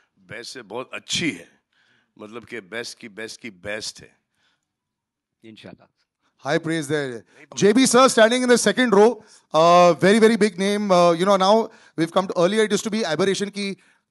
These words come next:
Speaker 3: uh, one South superstar would come into our films. Now the world has become one national, uh, you know, uh, cinema, which is fantastic. That's the way it should be. Sir, your experience just coming on this,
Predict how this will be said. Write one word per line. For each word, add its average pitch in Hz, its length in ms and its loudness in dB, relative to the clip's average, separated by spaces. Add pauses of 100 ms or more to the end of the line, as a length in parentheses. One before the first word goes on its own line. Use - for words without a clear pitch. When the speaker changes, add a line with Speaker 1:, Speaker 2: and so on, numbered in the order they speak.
Speaker 3:
uh, 143 180 -4
one 135 280 -6 (220)
South 185 380 -6
superstar 175 520 -6
would 175 140 -8
come 165 140 -6
into 165 180 -6
our 156 120 0
films. 156 360 -10 (300)
Now 151 280 -2
the 165 120 -2
world 160 320 -2
has 156 120 -4
become 156 320 -8
one 147 300 -8
national, 143 540 -8
uh, 117 100 -8
you 107 120 -14
know, 131 220 -14
uh, 110 160 -12
cinema, 131 320 -12
which 117 140 -12
is 131 100 -14
fantastic. 123 420 -14
That's 120 160 -12
the 151 60 -12
way 135 80 -10
it 123 80 -16
should 143 160 -10
be. 123 200 -14 (520)
Sir, 240 160 -2
your 262 160 2
experience 247 380 -4
just 254 160 -4
coming 214 220 -4
on 226 180 -4
this, 208 400 -4